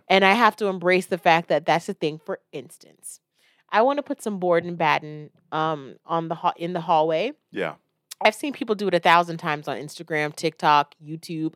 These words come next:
Speaker 1: I've seen it,
Speaker 2: Yeah,
Speaker 1: right?
Speaker 2: they make it look like it only takes, like,
Speaker 1: Yeah, like, it takes, like,
Speaker 2: like,
Speaker 1: a day.
Speaker 2: a
Speaker 1: And these
Speaker 2: day.
Speaker 1: are women, by the way. Like, I'm not s-, I'm not
Speaker 2: <clears throat>
Speaker 1: seeing men in construction sites doing stuff. These are literally moms,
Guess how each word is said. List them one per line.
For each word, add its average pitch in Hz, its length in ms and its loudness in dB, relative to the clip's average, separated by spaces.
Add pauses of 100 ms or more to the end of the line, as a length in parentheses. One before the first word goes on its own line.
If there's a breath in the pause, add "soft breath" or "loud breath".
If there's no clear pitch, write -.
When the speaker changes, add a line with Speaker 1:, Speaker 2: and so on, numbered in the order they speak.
Speaker 1:
I've 170 160 4
seen - 280 -16
it, - 220 -20
Speaker 2:
Yeah, 214 60 2
Speaker 1:
right? 208 180 6
Speaker 2:
they 90 80 -2
make 107 240 -2
it 117 60 6
look 90 220 0
like 76 180 -6
it 78 80 -6
only 80 180 -8
takes, - 400 -14
like, 269 80 -4
Speaker 1:
Yeah, 180 240 2
like, 180 220 0
it 190 80 -14
takes, 262 240 4
like, 240 140 4
Speaker 2:
like, 226 80 2
Speaker 1:
a - 20 -6
day. 185 260 6
Speaker 2:
a 220 40 4
Speaker 1:
And 240 100 6
these 359 140 10
Speaker 2:
day. 320 40 4
Speaker 1:
are 240 100 10
women, 208 500 6
by 151 200 6
the 156 100 0
way. 160 200 6
Like, 185 180 6
I'm 233 80 6
not 269 260 4
s-, 175 80 -16
I'm 190 220 0
not - 240 -2
Speaker 2:
<clears throat> - 0 -
Speaker 1:
seeing 185 560 -6
men 185 260 4
in 180 140 0
construction 180 640 -2
sites 160 280 -4
doing 185 180 -2
stuff. 175 160 -2
These 190 160 -6
are 185 100 2
literally 226 460 -4
moms, 170 760 -6